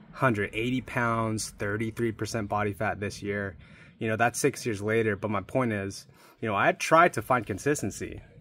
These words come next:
in the last six years, and I just couldn't find it. And it's frustrating, it's discouraging, it's shitty. Um,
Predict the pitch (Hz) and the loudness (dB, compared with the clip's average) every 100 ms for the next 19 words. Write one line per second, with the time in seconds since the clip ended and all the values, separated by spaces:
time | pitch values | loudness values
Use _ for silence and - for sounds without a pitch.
0 | - 110 104 107 107 107 - 117 120 98 | -8 -4 2 2 2 0 -4 -4 -2 -2
1 | 95 95 110 - 120 98 107 82 - - | -4 -4 -6 -2 -2 -2 -4 -4 -6 -10
2 | - - - - - 107 - 147 135 - | -20 -20 -20 -14 -4 -2 2 4 4 4
3 | 127 123 120 120 98 101 - - 107 - | 4 4 2 0 0 -2 -4 -8 -8 -2
4 | 120 117 107 110 107 104 101 90 90 - | 2 2 2 0 0 -2 -4 -4 -6 -6
5 | - - - - - - - 127 113 104 | -8 -8 -10 -14 -12 -6 0 2 2 -2
6 | - - _ _ _ - _ _ _ _ | -6 -16 _ _ _ -20 _ _ _ _
7 | - - - 104 101 98 98 95 | -14 -14 -6 -2 0 0 -2 -6